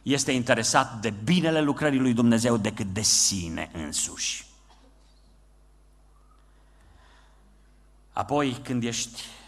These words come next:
sărac în Duh, nu te mai plângi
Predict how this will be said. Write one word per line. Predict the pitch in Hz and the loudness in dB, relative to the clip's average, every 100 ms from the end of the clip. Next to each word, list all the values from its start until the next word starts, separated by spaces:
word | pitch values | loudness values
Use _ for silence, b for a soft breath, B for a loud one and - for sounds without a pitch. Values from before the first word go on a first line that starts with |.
| B | B
sărac | - - 110 135 - | -8 -2 2 0 0
în | 117 | -6
Duh, | 110 113 - - - - - _ _ _ _ _ _ _ _ _ _ _ _ _ | -6 -8 -10 -14 -20 -20 -20 _ _ _ _ _ _ _ _ _ _ _ _ _
nu | 120 | -12
te | 127 | -8
mai | 104 80 | -6 -6
plângi | 85 85 85 82 - - | -8 -14 -14 -12 -12 -14